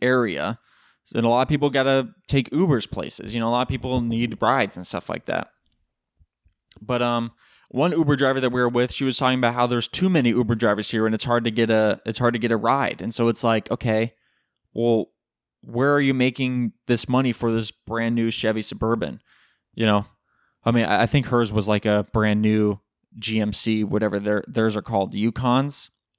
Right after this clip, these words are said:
I don't know. But it was essentially the same thing. It was, like, those big Suburban Cadillac Escalade cars, all black once again, brand new. So it's like, where are you guys affording all these cars, right? But whatever.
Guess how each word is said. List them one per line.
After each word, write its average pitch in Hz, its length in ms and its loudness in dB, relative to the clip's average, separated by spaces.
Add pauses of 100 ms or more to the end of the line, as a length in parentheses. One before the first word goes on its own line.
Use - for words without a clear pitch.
I 90 80 -4
don't 110 100 2
know. 95 160 0 (400)
But 135 80 0
it - 20 2
was 139 120 2
essentially 151 320 0
the 123 60 2
same 117 220 2
thing. 95 180 -4
It 101 60 -6
was, 110 180 -4
like, 110 160 -4
those 110 180 -2
big 110 420 0 (180)
Suburban 107 760 0 (200)
Cadillac 107 400 0
Escalade 107 560 -2 (560)
cars, 101 420 0 (140)
all 110 180 4
black 107 300 4
once 107 160 -2
again, 104 320 -4 (380)
brand 113 280 2
new. 98 260 0 (320)
So - 180 0
it's - 140 -2
like, 123 200 2
where 113 240 0
are 185 40 4
you 208 140 2
guys 202 140 2
affording 180 460 0
all 156 120 2
these 143 160 0
cars, - 500 -2 (120)
right? 113 300 -2 (1500)
But 135 120 2
whatever. 123 480 2